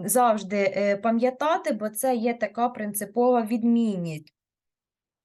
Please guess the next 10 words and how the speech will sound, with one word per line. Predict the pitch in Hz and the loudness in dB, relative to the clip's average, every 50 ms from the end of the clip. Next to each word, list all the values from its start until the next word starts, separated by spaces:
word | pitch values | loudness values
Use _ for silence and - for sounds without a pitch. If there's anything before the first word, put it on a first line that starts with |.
| _ _ _ _ _ _ - 226 - - - _ _ | _ _ _ _ _ _ -20 -20 -20 -20 -20 _ _
Е, | - 226 226 226 226 | -2 2 4 4 4
оскільки | - 233 269 269 - - 381 453 415 415 320 - | 4 2 0 0 -2 -2 -2 -2 -2 -2 -4 -4
під | - - 294 285 - | -2 -4 -6 -4 -2
час, | - 311 294 294 285 277 - - - - - | -2 0 0 0 0 2 2 0 0 -2 -4
е, | 214 220 | -4 -4
чому | 220 - 277 302 339 392 - | -2 -2 0 0 2 0 0
потрібно | - 226 208 208 202 220 208 190 202 190 | 0 -2 -4 -4 -4 -4 -2 -2 -4 -4
пам'ятати | - 208 202 214 220 233 226 226 - 196 185 180 180 185 | -2 0 0 2 2 0 0 0 0 0 0 0 -2 -6
про | 175 - - 180 | -12 -10 -10 -10
це? | 175 - - 170 160 156 - | -8 -6 -6 -6 -6 -6 -10